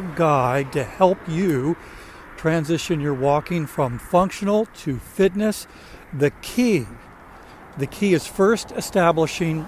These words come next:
a fitness habit, forgetting about results,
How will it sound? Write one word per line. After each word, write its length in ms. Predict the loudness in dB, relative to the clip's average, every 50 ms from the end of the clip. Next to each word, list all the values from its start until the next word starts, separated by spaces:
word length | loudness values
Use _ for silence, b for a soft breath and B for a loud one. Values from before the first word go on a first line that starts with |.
| -8 -6
a 140 | -4 -4 -4
fitness 760 | -6 -8 -2 0 0 0 0 0 -2 -4 -4 -6 -10 -14 -16 -18 -20 -20 -18 -10 0
habit, 400 | 4 6 6 6 4 2 -4 -14 -18 B B B B B B B B B -20 -14
forgetting 580 | -10 -8 -4 0 2 2 4 4 2 0 -2 -4 -4
about 560 | -4 -4 -2 0 2 2 2 2 2 0 -2 -4 B B B B B B -20 -18
results, 880 | -16 -14 -12 -12 -12 -6 0 2 4 6 6 4 2 0 -8 -16 -16 -18